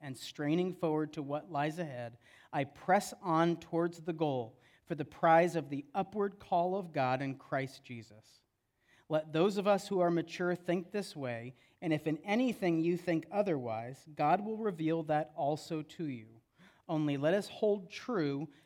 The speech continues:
to what we attained. So he's saying here that our walk is not aimless. There's a goal. And that goal, one thing I do, forgetting what's behind,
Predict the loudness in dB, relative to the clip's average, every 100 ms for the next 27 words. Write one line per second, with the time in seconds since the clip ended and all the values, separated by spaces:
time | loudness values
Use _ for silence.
0 | _ -2 -2 0 -4 -4 -4 -4 -8 -16
1 | -16 -20 _ _ _ _ _ _ _ _
2 | _ _ _ _ _ -4 -4 -2 -2 4
3 | 6 6 2 0 2 4 4 4 4 4
4 | 4 -2 0 2 2 0 0 0 -2 -8
5 | -8 -4 -2 -2 -2 -4 -6 -10 _ _
6 | _ _ _ _ _ _ _ _ 0 2
7 | 8 8 8 6 6 8 4 -4 -14 _
8 | 0 4 6 4 4 6 8 8 8 6
9 | 6 4 0 -2 6 8 8 6 4 4
10 | -2 -2 2 4 4 2